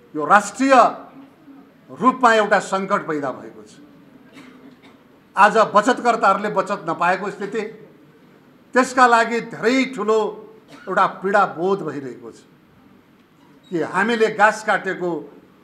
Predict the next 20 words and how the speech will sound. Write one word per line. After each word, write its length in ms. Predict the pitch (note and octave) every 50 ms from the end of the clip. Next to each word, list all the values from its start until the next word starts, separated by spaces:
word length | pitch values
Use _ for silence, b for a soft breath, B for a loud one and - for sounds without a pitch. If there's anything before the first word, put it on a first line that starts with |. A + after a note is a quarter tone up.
| _ _ - -
मकै 340 | C#3+ F3 F#3+ - - C#4 C#4+
पोलेर 440 | C#4 C#4 B3 A#3+ A#3 A#3+ A3+ A#3 A3
ज-, 380 | F3+ E3+ F#3+ E3 D3 - - -
बचत 240 | F3+ F3+ F3+ B3+ B3 C4
गरेको, 480 | A3+ A3+ G#3 G3+ F#3 - E3+ C#3+ - - - - - - - _ _ - -
ठेला 280 | - - A#3 B3+ C4 B3
चलाएर 460 | - A3+ A3+ A3+ G#3+ G#3+ G#3+ G3+ D#3+
बचत 280 | E3+ F#3 F#3 - A#3 A3
गरेको, 600 | A3+ G3+ G#3+ F#3+ F3+ E3 F3 F3 D#3+ D3+ - - - - - - - - - - - - - - - -
आज 220 | E3 F3 E3 D#3
यो 340 | F#3 F3+ E3 E3+ F3 E3+ E3
लगानी, 540 | D3 C3+ C3+ D3+ E3+ G3+ G#3+ A#3 C4 C4+ C4+ A#3 G#3+ - - - - - - - - - _ - - - _ - - - - - - _ _ _ _ _ _ _ _ _ _ _ _ _ _ _ _ -
त्यसको 320 | A3 G#3+ G#3+ - A3+ A3+
प्रतिफल 580 | G3+ - - - A#3 A#3 A#3 C#4 B3+ G3+ B3 C4
प्राप्त 400 | B3 - A#3+ G#3+ G#3+ G#3+ - G#3+
गर्न 300 | F3+ G3 G3+ F#3+ G3 F#3+
सकेन, 560 | F#3 F#3 F#3 - - G3 G3 F#3+ F3+ - - - - - - - - _ -
मेरो 260 | B2+ D#3+ G#3 A#3 A3+
पुँजी 420 | A3 A3+ - A3 A3+ F3+ A#3+ A#3+ A3+ G3+ F3 - - - - - - - - -
आज 240 | F#3+ F3+ G3+ G3+ F#3+